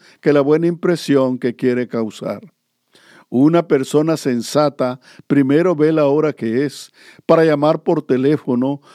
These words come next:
o para dar una noticia personal a alguien, especialmente en los tiempos de hoy, donde hay incluso diferencias de horario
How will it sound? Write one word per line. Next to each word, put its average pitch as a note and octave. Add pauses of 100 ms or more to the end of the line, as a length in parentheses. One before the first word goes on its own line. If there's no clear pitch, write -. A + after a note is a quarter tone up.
(140)
o D#3+
para D#3+
dar D#3
una E3
noticia D3+
personal C3+
a A#2
alguien, A2 (400)
especialmente F3+
en E3+
los D3
tiempos D3
de D#3
hoy, C3+ (320)
donde E3+
hay E3
incluso E3+
diferencias D#3
de D3+
horario D3